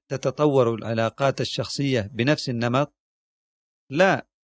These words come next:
فكل علاقة شخصية تتميز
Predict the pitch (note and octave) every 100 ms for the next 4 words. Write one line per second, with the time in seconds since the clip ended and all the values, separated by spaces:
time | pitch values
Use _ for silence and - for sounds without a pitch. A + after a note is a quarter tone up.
0 | _ _ _ - A#2+ - F#3+ D3+ A#2+ B2
1 | C#3+ - C3 B2+ A#2+ B2 - C#3+ C#3+ E3
2 | _ _ _ _ C3 B2+ C#3 E3 D#3+ C3